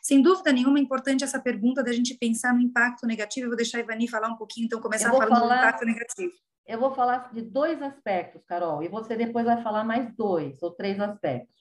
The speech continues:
Speaker 2: Eu vou falar de dois aspectos. O primeiro do aprendizado e da aquisição da linguagem.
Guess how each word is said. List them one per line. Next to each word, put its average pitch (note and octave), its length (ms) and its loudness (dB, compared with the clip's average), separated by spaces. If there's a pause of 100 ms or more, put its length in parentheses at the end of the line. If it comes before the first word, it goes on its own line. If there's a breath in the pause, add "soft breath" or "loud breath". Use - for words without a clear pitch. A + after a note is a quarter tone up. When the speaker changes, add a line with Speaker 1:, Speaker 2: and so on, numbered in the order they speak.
(120)
Speaker 2:
Eu A3+ 100 0
vou D4+ 120 2
falar A#3 420 4
de A#3 100 0
dois C#4 280 4
aspectos. E3 520 -6
O G3 80 -6
primeiro B3+ 440 0
do C4 60 0
aprendizado B3+ 1080 -2 (880)
e D4 400 2
da A#3+ 180 4
aquisição A#3+ 640 -2
da A3+ 80 2
linguagem. F3 720 -2